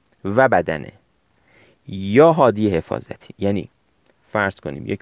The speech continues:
بار فاز به بدنه برخورد کرده، یک بار فاز به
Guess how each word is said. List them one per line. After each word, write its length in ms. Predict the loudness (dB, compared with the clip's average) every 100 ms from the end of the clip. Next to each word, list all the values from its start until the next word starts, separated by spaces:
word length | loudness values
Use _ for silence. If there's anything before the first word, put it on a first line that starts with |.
| -8
بار 120 | -12
فاز 400 | -4 0 0 -2
به 80 | -8
بدنه 360 | -6 -6 -6 -4
برخورد 380 | -4 -2 -4 -2
کرده، 460 | -2 -2 -2 -4 _ _ _ _ -10
یک 120 | -6
بار 120 | -6 -2
فاز 380 | 2 2 2
به 280 | 0 2 0